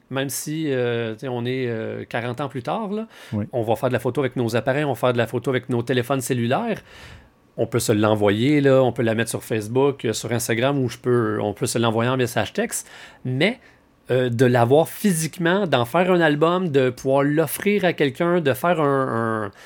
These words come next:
Speaker 1: un, un montage, de la mettre dans un, tu sais, dans un album. Il y a
Speaker 2: Mhm.
Speaker 1: quelque chose de, de spécial,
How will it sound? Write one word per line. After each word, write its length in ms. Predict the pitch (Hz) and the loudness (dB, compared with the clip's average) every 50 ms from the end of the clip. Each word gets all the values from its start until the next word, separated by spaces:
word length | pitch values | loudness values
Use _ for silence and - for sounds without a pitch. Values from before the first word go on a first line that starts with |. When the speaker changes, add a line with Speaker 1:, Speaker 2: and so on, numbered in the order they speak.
| - - - - | -20 -20 -8 -4
Speaker 1:
un, 60 | 120 | -2
un 60 | 120 | 0
montage, 680 | 120 131 139 143 147 143 196 185 185 185 190 190 165 131 | 2 2 4 2 2 2 2 2 2 4 2 2 0 0
de 60 | 123 135 | 2 4
la 140 | 139 135 | 4 4
mettre 200 | 135 147 160 151 | 4 2 0 0
dans 240 | 139 135 127 123 123 | 0 0 0 2 0
un, 360 | 123 120 120 117 117 113 110 | 0 0 0 0 -2 -2 -4
tu 60 | 107 110 120 120 117 | -6 -8 -10 -12 -10
sais, 120 | - 165 | -8 -4
dans 320 | 147 143 131 131 123 113 131 | -2 -2 -2 -2 -2 -2 -2
un 120 | 127 123 | -4 -2
album. 400 | 127 123 123 127 165 233 262 233 - - - - | -2 -4 -2 -2 -2 -2 -2 -4 -8 -10 -10 -6
Il 180 | 120 110 104 101 | -4 -4 -2 0
y 60 | 139 | 0
a 40 | 135 | 0
Speaker 2:
Mhm. 20 | |
Speaker 1:
quelque 160 | 143 - 135 - | 0 -2 -4 0
chose 180 | - 220 220 | 0 0 2
de, 200 | 190 190 175 156 | 2 4 4 4
de 160 | 135 123 123 | 4 4 2
spécial, 680 | 113 - - - 131 123 - 165 160 170 185 180 165 | 2 0 -2 -2 -4 -2 0 0 0 2 0 0 -2